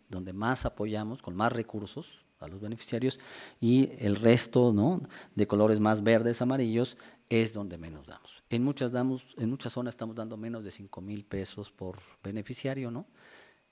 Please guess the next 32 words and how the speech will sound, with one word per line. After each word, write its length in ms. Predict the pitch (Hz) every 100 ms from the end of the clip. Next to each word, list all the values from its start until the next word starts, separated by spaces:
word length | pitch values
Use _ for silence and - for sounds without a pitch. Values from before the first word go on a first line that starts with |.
| -
Este, 920 | 95 90 - _ - 90 87 85 82 -
de 80 | 90
los 160 | 87
que 140 | - 92
llegan 360 | 98 127 127
a 40 | 127
recibir, 500 | 139 135 123 135 - - - - _ -
mientras 380 | 110 107 107
que 120 | - 110
en 220 | 113 - -
otras 340 | 117 123 113
partes 360 | - 113 120 113
llegamos 340 | 101 104 107
a 40 |
dar 320 | 104 110 - _ _
más 220 | 104 120
de 80 | 113
cien 200 | 101 101
mil 140 | 107 107
pesos, 320 | 104 - 123
pero 180 | 101 95
algunos 460 | 98 131 147 127
productores 500 | - 101 - 117 113
hasta 260 | 104 - 92
tres 300 | 123 127 117
millones 480 | 104 98 104 101 90
de 80 | 87
pesos, 440 | 98 95 104 101
¿no?, 380 | 92 113 143 135 - - _ -
para 240 | 98 104
actividades 520 | 101 - 90 87 76 -
productivas. 520 | - - - -